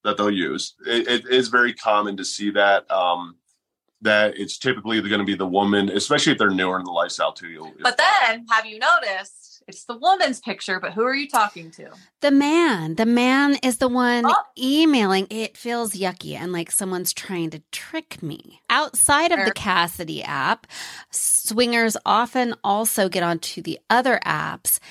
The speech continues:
Speaker 3: and the profile is under the woman. I'll match with a woman, and I'm excited about going on a date with this woman, and then suddenly it's like, "Oh, and by the way, my husband and I date together." And I'm like, "Whoa,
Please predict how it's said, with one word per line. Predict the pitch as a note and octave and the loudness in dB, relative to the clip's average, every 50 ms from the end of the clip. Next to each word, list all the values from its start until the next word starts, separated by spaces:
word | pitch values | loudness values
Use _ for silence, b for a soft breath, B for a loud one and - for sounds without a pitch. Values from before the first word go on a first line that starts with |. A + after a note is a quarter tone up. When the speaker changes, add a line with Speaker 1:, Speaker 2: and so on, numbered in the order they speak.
| B B B _ | B B B _
Speaker 3:
and | G3 F#3+ F#3+ F#3 | 0 2 2 2
the | F#3 | -2
profile | - - - G#3+ G#3+ G3+ - - G#3+ G3 F#3+ F#3 F3+ - - | -4 -4 0 0 0 0 2 2 2 4 4 2 0 -2 -4
is | E3+ - | -6 -4
under | D#3 E3 E3 E3 D#3 D3+ | -4 -4 -4 -4 -6 -6
the | D3+ D3+ D3+ | -6 -8 -6
woman. | E3 G#3 C4 C#4+ C#4 A#3+ E3+ - - E3+ E3+ F#3 F#3+ B B B B B B B | -2 -2 0 2 2 2 0 0 -4 -10 -12 -14 -16 B B B B B B B
I'll | - F#3 F#3+ F#3+ G3 G#3 G#3+ G#3+ | 2 4 4 6 6 6 4 4
match | G#3+ G#3 G3+ G#3+ G#3 - - G3 | 4 4 2 2 0 -2 -6 -4
with | F#3 G#3 G3+ G3 | -2 -2 0 0
a | F#3+ | 0
woman, | F#3 A3+ A#3 G#3+ F#3+ E3+ E3+ F3 G3 G3+ B B B B B | 0 0 0 2 0 0 -2 -4 -8 -10 B B B B B
and | - F#3+ G3 | -2 0 0
I'm | F#3+ F#3 | 0 0
excited | F3 - - - A3 G#3 G#3 A3 G#3+ | -2 -4 0 2 2 2 2 0 -2
about | G3+ - G3+ F#3+ F#3+ - - E3 E3+ F3 | 0 0 2 2 2 0 0 -6 -12 -2
going | D#3+ G3+ G3+ G3 G3 | 2 2 4 4 2
on | F#3+ F#3 | 2 2
a | F3+ E3+ | 0 0
date | - F#3 F#3+ F#3 - | 0 0 -2 0 -2
with | F3 D#3+ | -4 -6
this | D#3+ - - | -6 -6 -4
woman, | G#3 G#3 G3 F3 E3+ | -2 0 0 0 0
and | E3+ E3+ E3 | 0 0 0
then | D#3+ E3 D#3+ | 0 0 -2
suddenly | - - F3+ F3 F3 E3+ | -2 -2 -2 -2 -2 -4
it's | E3 - - | -4 -4 -6
like, | D#3+ D#3+ - - A3 | -8 -8 -4 0 0
"Oh, | A3+ A#3 A#3 - | 2 2 2 0
and | - A3 A3+ | -2 -2 0
by | A3+ A3 A3+ A#3+ B3 | 0 2 2 2 2
the | A3 A#3 G#3+ | 2 0 0
way, | G3+ F#3+ G#3 G#3+ G#3 F#3+ E3 D#3 D3 D#3 D3+ E3 F3+ F#3+ b b b b b b b b b b b b b _ | 2 2 2 4 4 4 2 2 -2 -4 -4 -6 -8 -10 b b b b b b b b b b b b b _
my | - F3+ F#3+ F#3 F3+ F3+ F3+ | -8 -2 0 2 2 2 2
husband | F#3 F3+ - G3+ A3 A3 G#3+ - - G3 F#3+ F#3 | 0 -4 -4 -2 -2 -2 -2 -2 -2 -2 0 0
and | E3+ E3 F3 | 0 0 -2
I | E3 E3 D#3+ E3 | -2 -2 -2 -4
date | D#3 - D#3+ D#3+ - - | -4 -4 -6 -6 -6 -8
together." | - - G3+ G#3+ G#3+ | -6 -6 -4 -4 -2
And | F#3 E3+ | -2 -2
I'm | E3+ | -2
like, | E3+ E3 C#3+ | -2 -2 -2
"Whoa, | E3+ A3 B3+ D4 D#4 B3+ F#3 D#3 B2+ - - - D3+ | -2 0 2 4 4 4 4 0 -2 -6 -10 -12 -14